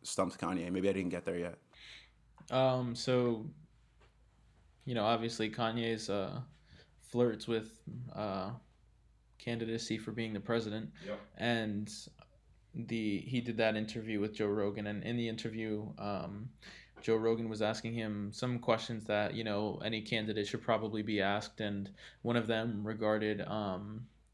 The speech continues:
Speaker 2: military action, uh, when necessary. You know, what if, and it's funny because it kind of echoes the similar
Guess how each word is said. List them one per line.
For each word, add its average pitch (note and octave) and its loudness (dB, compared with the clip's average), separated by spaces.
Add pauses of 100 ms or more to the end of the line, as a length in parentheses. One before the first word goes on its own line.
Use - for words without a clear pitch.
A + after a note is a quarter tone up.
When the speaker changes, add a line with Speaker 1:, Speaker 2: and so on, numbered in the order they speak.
Speaker 2:
military A#2 4
action, A2 0
uh, A2 0
when A2+ 0
necessary. A2 -2 (360)
You A2+ 2
know, G#2 4
what A2+ 6
if, A#2+ 4
and A#2+ 2
it's A#2 -2
funny D#3 4
because C3+ 2
it A#2 -2
kind B2 0
of A2+ 0
echoes A2+ 2
the A2+ -4
similar A2+ -2